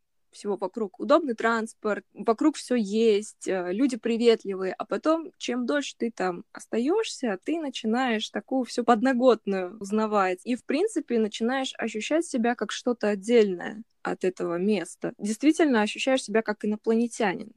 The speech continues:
У меня были такие моменты, что я приходила, допустим, в магазин, по-корейски разговаривала с сотрудником, а он мне отвечал по-английски.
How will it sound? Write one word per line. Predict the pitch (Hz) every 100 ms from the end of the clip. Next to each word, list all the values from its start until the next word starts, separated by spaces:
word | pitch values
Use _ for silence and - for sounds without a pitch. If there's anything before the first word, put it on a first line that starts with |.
| _ _ -
У |
меня | 240 262 269
были | 220 240 233
такие | 214 - - 233
моменты, | 233 254 349 427 269 220
что | - - 254
я | 254
приходила, | 233 240 247 240 247
допустим, | 220 226 240 - 226
в |
магазин, | 233 233 240 262 381 494
по-корейски | 233 247 269 240 - 214
разговаривала | 208 208 208 214 208 190 190
с |
сотрудником, | - 226 339 415 330 214
а | 226
он | 320
мне | 254
отвечал | 226 214 269 254
по-английски. | 208 214 247 233 202 - - 190